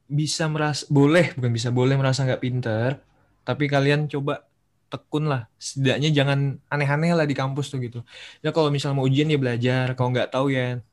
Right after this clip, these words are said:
belajar bareng sama teman-temannya gitu loh. Teman-teman kalian tuh baik loh, serius. Yang pinter-pinter tuh baik juga loh. Mau ngajarin kalian itu, pasti mereka memegang teguh,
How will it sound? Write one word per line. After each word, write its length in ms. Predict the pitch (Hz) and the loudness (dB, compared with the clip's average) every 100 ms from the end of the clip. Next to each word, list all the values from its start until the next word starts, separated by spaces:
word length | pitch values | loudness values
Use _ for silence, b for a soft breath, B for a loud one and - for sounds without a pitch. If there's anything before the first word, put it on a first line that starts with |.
| _ _ _ _ _ | _ _ _ _ _
belajar 460 | 139 147 143 147 139 | 2 4 6 6 4
bareng 240 | 135 135 | 2 2
sama 180 | 135 131 - | -2 -6 -10
teman-temannya 800 | 131 127 131 139 139 143 143 135 | -14 -10 -6 -2 -2 -2 -2 -2
gitu 140 | 120 120 | -4 -6
loh. 40 | 113 b b b _ _ - | -10 b b b _ _ -2
Teman-teman 460 | 165 170 175 180 | 0 2 0 0
kalian 200 | 175 185 233 | 0 0 0
tuh 80 | |
baik 320 | 190 180 233 143 | 2 2 2 -2
loh, 180 | 123 131 - | -4 -8 -10
serius. 480 | 156 151 139 - _ | -6 -4 -4 -10 _
Yang 120 | - 151 | -6 -4
pinter-pinter 400 | 170 175 175 175 | -2 -2 -2 -2
tuh 140 | 196 202 | -4 0
baik 320 | 160 185 165 | 2 2 0
juga 160 | 175 165 | -2 -2
loh. 160 | 113 - b b b b - | -4 -10 b b b b 0
Mau 160 | 147 | 2
ngajarin 400 | 190 160 139 131 127 | 4 4 2 0 -2
kalian 320 | 127 127 120 | -2 -4 -4
itu, 160 | 110 113 | -8 -6
pasti 460 | 117 127 170 165 - _ _ _ | -4 -2 -2 -4 -8 _ _ _
mereka 320 | 135 135 160 | -4 -2 0
memegang 340 | 156 147 139 | 0 0 -2
teguh, 320 | 139 135 139 | -2 -4 -4